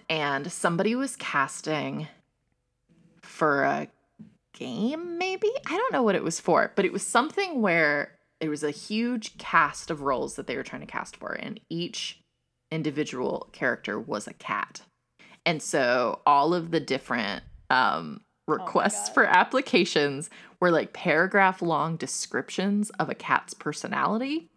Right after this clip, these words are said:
Speaker 2: Oh my God.
Speaker 1: And their name. And it was just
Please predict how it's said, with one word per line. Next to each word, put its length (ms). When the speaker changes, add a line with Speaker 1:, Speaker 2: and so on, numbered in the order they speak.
Speaker 2:
Oh 340
my 140
God. 380
Speaker 1:
And 160
their 120
name. 420
And 120
it 100
was 180
just 420